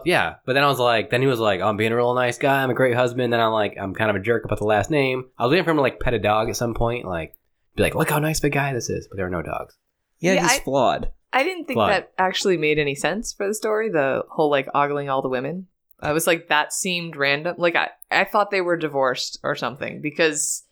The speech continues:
Speaker 3: he wasn't, I don't know. It just, it seemed wrong.
Speaker 2: I think it, it, the idea is that, like, he's just such a regular guy's guy,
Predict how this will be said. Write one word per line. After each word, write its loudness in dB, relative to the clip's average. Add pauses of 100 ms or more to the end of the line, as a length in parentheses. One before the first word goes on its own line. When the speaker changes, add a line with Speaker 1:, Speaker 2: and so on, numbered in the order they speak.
(300)
Speaker 3:
he 0
wasn't, -2
I 2
don't -2
know. -6
It -4
just, -4
it -6
seemed -4
wrong. -2 (360)
Speaker 2:
I -4
think -2
it, -4 (180)
it, -8
the 2
idea 4
is 0
that, 2
like, 2
he's 0
just 2
such 2
a 4
regular 2
guy's 0
guy, 2